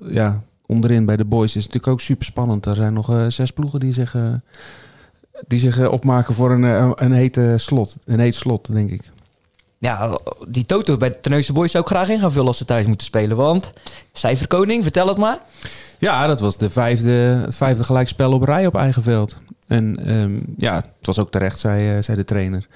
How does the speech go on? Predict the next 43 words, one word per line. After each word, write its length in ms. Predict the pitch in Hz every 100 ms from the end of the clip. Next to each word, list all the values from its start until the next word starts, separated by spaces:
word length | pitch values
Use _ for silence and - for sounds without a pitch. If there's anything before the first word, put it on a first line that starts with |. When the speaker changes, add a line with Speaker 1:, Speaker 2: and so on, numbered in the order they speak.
| - - _
Speaker 1:
Dus 140 | - -
ja, 200 | 101 90
wie 100 | 98
zijn 160 | 101
wij 140 | 101 104
dan 140 | 104
om 100 | 107
daar 120 | 107
nog 140 | 104 104
iets 120 | -
van 120 | 113
te 80 | 101
vinden? 340 | 107 113 101 - - - - -
Het 100 | -
was, 220 | 110 104
ehm, 320 | 110 101 101 104 104 - - - - -
ja, 120 | - 107
het 100 | 127
is 100 | 117
een 100 | 120
puntje, 280 | 135 139
verliest 300 | 127 135 139
niet, 220 | 139 127 -
komt 180 | 117
de 80 | 117
concurrent 400 | - 123 127 120
niet 200 | 127 131
dichterbij. 460 | 127 - 113 117 117
Die 80 | 117
blijven 320 | 113 117 123
op 60 |
vier 180 | - 135
punten. 340 | - 127 120 117
Heinenoord 480 | 120 123 113 113 -
was 140 | 113
dat, 160 | 120 -
afgelopen 360 | - 107 101
zaterdag. 380 | 110 104 - 107
Die 120 | 117
blijven 260 | 123 117 110
op 60 |
vier 200 | - 131
punten. 420 | - 120 120 110